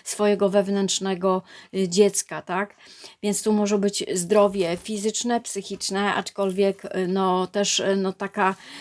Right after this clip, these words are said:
takie energetyczne, że wy n-, może właśnie będziecie się odcinać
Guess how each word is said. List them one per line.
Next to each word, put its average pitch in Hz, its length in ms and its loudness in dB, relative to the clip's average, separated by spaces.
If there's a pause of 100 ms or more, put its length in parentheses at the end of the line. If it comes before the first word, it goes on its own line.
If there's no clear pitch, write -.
(120)
takie 208 340 0
energetyczne, 202 920 2
że 185 180 0
wy 175 180 -2
n-, 190 480 2
może 190 380 2
właśnie 202 320 0
będziecie 196 400 -2
się - 200 0
odcinać 208 800 0